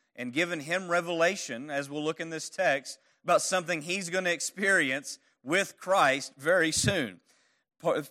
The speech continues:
Peter said this in Second Peter one twenty-one, "No prophecy was ever, uh, produced by the will of man, but men spoke from God as they were carried along by the Holy Spirit." You see?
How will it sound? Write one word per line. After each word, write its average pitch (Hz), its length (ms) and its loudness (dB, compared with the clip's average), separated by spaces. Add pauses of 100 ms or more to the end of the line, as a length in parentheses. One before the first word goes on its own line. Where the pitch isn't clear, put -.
Peter 175 280 0
said 156 320 2
this 170 300 6
in 127 80 -4
Second 156 240 0
Peter 160 180 -2
one 165 240 0
twenty-one, 165 540 0
"No 139 180 2
prophecy 170 600 2
was 139 180 -4
ever, 185 360 2 (260)
uh, 139 140 6
produced 165 500 0
by 151 140 8
the 143 100 2
will 165 240 0
of 139 160 0
man, 160 360 2
but 131 180 -2
men 175 340 2
spoke 175 480 2
from 139 220 -4
God 170 420 8 (260)
as 143 220 4
they 143 100 2
were 139 140 0
carried 165 380 2
along 156 340 4
by 147 140 4
the 147 80 0
Holy 139 240 0
Spirit." 127 480 -2
You 120 120 -8
see? 151 360 -4